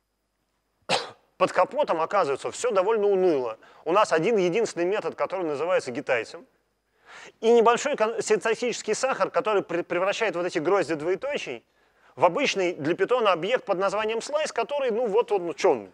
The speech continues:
вот, вот, давайте посмотрим, что в нем есть в этом объекте слайс. В нем есть старт, стоп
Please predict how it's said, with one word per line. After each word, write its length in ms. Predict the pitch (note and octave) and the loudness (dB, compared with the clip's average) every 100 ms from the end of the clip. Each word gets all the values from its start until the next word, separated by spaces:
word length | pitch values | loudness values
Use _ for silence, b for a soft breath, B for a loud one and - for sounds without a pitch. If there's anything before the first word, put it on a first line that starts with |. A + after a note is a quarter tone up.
| - | 0
вот, 240 | D#3 - | 0 2
вот, 180 | B2 - C3+ | -2 -4 0
давайте 240 | D#3+ - | 0 2
посмотрим, 460 | B2+ C#3 B2 - G#2 B | -2 0 -2 -2 -16 B
что 180 | - F3 | -2 0
в 80 | C3+ | 2
нем 140 | B2+ | 0
есть 200 | A#2 A2 | -2 -4
в 40 | A2 | -6
этом 140 | G#2+ | -4
объекте 320 | A2 A2+ - | -2 -2 -4
слайс. 420 | G2+ B2 G2 - _ _ _ _ _ _ _ _ _ _ _ | -10 -6 -6 -8 _ _ _ _ _ _ _ _ _ _ _
В 120 | B2+ | -2
нем 160 | E3+ G#3+ | 2 2
есть 320 | G#3 G#3 - - | 4 2 2 -10
старт, 320 | - B3+ C4 - | -2 2 2 2
стоп 280 | G#3+ B3 | 2 2